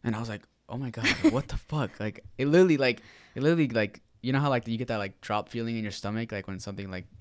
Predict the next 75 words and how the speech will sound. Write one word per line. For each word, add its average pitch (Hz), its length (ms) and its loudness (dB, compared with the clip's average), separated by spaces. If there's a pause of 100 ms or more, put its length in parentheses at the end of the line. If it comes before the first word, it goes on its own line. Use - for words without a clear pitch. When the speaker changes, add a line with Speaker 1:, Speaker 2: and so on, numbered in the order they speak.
(180)
Speaker 1:
weird 104 240 -6
happens? 113 380 -4
Speaker 2:
Yeah. 175 180 -6 (160)
Speaker 1:
Like, 117 160 -2
I 107 60 -2
got 113 240 -2
that 107 140 -2
immediately, 104 420 -2
and 101 100 -6
I 107 60 -2
was 107 100 -4
like, 98 240 -6 (260)
"Should - 180 -8
I 110 40 -6
call 131 240 -2
the 117 80 0
police 110 420 -4
or, 156 120 0
like, 104 180 0
what?" 85 240 -2
Speaker 2:
Yeah. 214 200 -4 (480)
Speaker 1:
I 117 40 -2
didn't 117 140 -2
do 113 120 -2
anything. 92 340 -4 (460)
Speaker 2:
So 208 80 0
you 196 80 -6
just, 190 320 -10
so 214 200 0
she 240 200 -2
was 233 140 0
just 208 140 -4
standing 202 280 -6
there. 175 220 -8
Speaker 1:
She 139 120 0
was 147 120 4
just 147 160 0
Speaker 2:
When 190 60 -6
Speaker 1:
standing 127 220 2
Speaker 2:
you 185 60 2
drove 92 160 0
Speaker 1:
there. 180 100 -4
Speaker 2:
off, 185 220 -6
she 185 140 -8
was 175 120 -10
still - 300 -6
s-, - 200 -16
Speaker 1:
Yep, 110 180 2
Speaker 2:
just - 260 -6
Speaker 1:
still 123 240 0
Speaker 2:
standing 113 300 -2
in - 20 -2
Speaker 1:
standing 98 40 -4
Speaker 2:
the - 0 -
same 90 120 -4
Speaker 1:
there. 90 80 -8
Speaker 2:
spot? 214 380 -8
Speaker 1:
Yeah. 98 180 -4 (1500)
It 104 60 -2
was 104 200 -2
the 101 80 0
weirdest 98 300 2
Speaker 2:
But 226 60 2
Speaker 1:
shit. - 60 0
Speaker 2:
she - 40 4
was 247 120 0
on 240 100 0
the 226 60 -4
sidewalk, 277 680 -2
or? - 120 -4
Speaker 1:
Yeah, 110 180 4
on 107 80 2
the 107 80 2
sidewalk. 180 640 -6
Speaker 2:
Oh. 226 100 -16